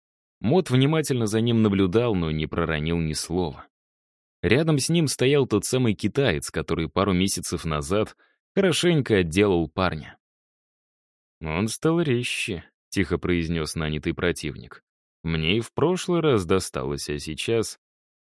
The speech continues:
«Говори прямо», не сводя с ученика взгляда, произнес таец. «Я хочу больше, в два раза», заявил китаец. «Без торга.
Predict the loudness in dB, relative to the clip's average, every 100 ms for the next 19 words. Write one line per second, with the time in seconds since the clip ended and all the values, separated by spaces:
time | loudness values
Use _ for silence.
0 | _ _ _ -8 -4 -2 0 2 0 0
1 | 0 0 0 -6 -16 _ _ _ _ _
2 | -6 -2 0 2 0 2 0 -2 0 -2
3 | 0 0 0 0 0 0 0 -2 -4 -2
4 | -2 -4 -4 -4 -6 -10 -18 -20 _ _
5 | _ _ -10 -4 -2 -2 -4 -2 -2 2
6 | 2 0 -8 -14 _ -8 -6 0 2 2
7 | 0 -2 -16 _ -10 -4 0 0 -2 -4
8 | -4 -4 -6 -10 -18 _ _ _ _ -10
9 | -4 -2 -2 0 2 2 -4